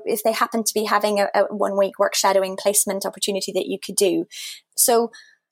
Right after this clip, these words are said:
I think to reach out to, um, the people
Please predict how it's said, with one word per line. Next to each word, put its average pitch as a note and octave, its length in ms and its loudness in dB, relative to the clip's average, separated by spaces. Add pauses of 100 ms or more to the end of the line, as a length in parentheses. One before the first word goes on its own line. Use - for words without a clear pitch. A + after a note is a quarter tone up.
I A#3 60 0
think F4+ 280 2
to D#4 120 0
reach D4 340 4
out B3+ 500 2 (200)
to, G3+ 520 0 (280)
um, G3 460 -4 (340)
the G#3 120 0
people A#3+ 920 0